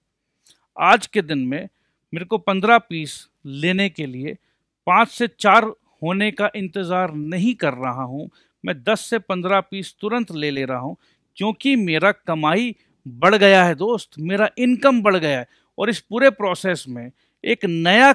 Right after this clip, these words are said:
कर्व हमको मिलेगा। कल तक मेरा कर्व कुछ और था, आज मेरे लिए, क्योंकि इसी पॉइंट पे मैं शिफ्ट कर जा रहा हूँ, मैं नीचे नहीं आ रहा हूँ। कल तक स्लोप डाउन करता था मैं,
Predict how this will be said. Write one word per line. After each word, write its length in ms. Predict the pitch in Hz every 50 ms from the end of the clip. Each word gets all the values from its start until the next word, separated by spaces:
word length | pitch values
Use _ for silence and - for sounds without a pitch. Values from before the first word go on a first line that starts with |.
| - _ -
कर्व 380 | 226 269 285 277 220 165 131 117 110 - - _ _ _ _ _ _ -
हमको 240 | 156 165 160 - 165
मिलेगा। 420 | 135 131 120 120 123 127 - - - _ _ _ _ _ _ _ _ _ _ _ _ _ _ _ _ _ _ _ _ _ _ _ _ -
कल 100 | 208 220
तक 200 | - - 247 190 180
मेरा 240 | 202 196 202 214 208
कर्व 460 | - - - 190 202 208 196 160 147 _ -
कुछ 180 | - 160 - - -
और 220 | 170 175 202 214 190
था, 300 | - - 139 143 - - - _ _ _ _ _ _ _ _ -
आज 260 | 175 196 220 196 180
मेरे 280 | 185 185 185 180 190 196
लिए, 240 | 180 185 196 196 185
क्योंकि 440 | _ - 185 196 165 - 208 202
इसी 360 | 185 - 202 202 - - 247 233
पॉइंट 360 | - - 180 190 202 196 165
पे 140 | - 196 196
मैं 120 | 190 190 175
शिफ्ट 340 | - - - 240 220 _ _
कर 180 | - 160 135
जा 180 | 123 131 123 117
रहा 140 | 117 117 107
हूँ, 140 | 113 127 - _ _ _ _ _ _ _ _ _ _ _ _ _ _ _ _ -
मैं 120 | 180 214 233
नीचे 360 | 220 240 254 220 - 254 262
नहीं 260 | 240 226 196 202 202
आ 140 | 170 135 127
रहा 100 | 120 120
हूँ। 100 | 117 - _ _ _ -
कल 120 | 160 185 185 -
तक 120 | 226 208 -
स्लोप 480 | - - - 190 214 240 240 240 -
डाउन 280 | 160 180 196 226 233 226
करता 340 | - 180 147 127 - 131 123
था 140 | - 120 127
मैं, 160 | 117 - -